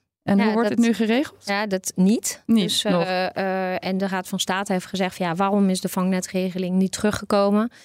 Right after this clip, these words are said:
Speaker 2: Nou, ik had gezien dat er in tweeduizend negentien of tweeduizend twintig is er een analyse gedaan van, en misschien was het later hoor, van hoeveel de vangnetregeling precies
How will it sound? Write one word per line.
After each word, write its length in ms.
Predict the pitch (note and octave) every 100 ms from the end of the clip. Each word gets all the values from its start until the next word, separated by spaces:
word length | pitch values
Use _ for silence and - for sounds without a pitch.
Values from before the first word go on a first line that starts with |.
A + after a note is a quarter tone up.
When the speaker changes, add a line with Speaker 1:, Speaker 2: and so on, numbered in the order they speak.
| - - -
Speaker 2:
Nou, 220 | - F#3+ -
ik 180 | - G3+
had 200 | G#3+ G3
gezien 480 | - F#3+ G#3+ A#3 A#3+
dat 180 | G#3 F#3
er 140 | F#3+
in 260 | F#3+ G3 G3 _ _ - - _
tweeduizend 440 | - F#3+ F#3+ F#3+ F#3+
negentien 380 | G3+ G3+ A3 G#3
of 80 |
tweeduizend 380 | - F#3+ F#3 F3
twintig 260 | - A#3 A3
is 140 | G3
er 100 | F3+
een 120 | F3+ -
analyse 480 | F#3+ F#3 G#3+ A3+
gedaan 360 | G3 F#3 F#3 F#3+
van, 260 | - F3+ F#3
en 100 | F3+
misschien 260 | F3 - F#3
was 100 | F#3
het 100 | -
later 320 | E3 F3 F3+
hoor, 180 | G3+ A#3+
van 320 | - G3 F#3+
hoeveel 580 | F3 G3 - G#3 G3 F3+
de 320 | F#3 F3+ F#3 - - _ _ _
vangnetregeling 1000 | - G#3+ A3 G#3 - G3+ G3+ - G3
precies 640 | - F#3+ - A#3 A3+ -